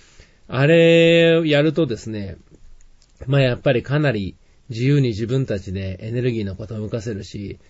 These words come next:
それは地域経済の負担を大きく減らす、減らしてチャンスを作ることになると思うんですね。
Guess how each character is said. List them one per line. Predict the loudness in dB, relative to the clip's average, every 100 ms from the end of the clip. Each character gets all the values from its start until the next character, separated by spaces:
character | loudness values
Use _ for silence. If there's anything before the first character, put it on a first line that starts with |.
| _ _
そ | -6
れ | -6
は |
地 | -2 -4
域 | -4 0
経 | 0 2
済 | 0 -2
の | -8
負 | -8
担 | -6 -6
を | -4 -2
大 | 0 -2
き |
く | -4
減 | -4
ら | -4 -4
す、 | -6 -8 -10 _ _ _ _
減 | 0 0
ら |
し | 0
て | -2 -2
チ | 0
ャ |
ン | -2
ス | -2
を | -4
作 | -4
る | -6
こ | -4
と | -6
に | -6
な | 0
る | 0
と | -2
思 | -8
う | -12
ん |
で | -14
す | -12
ね。 | -10 -10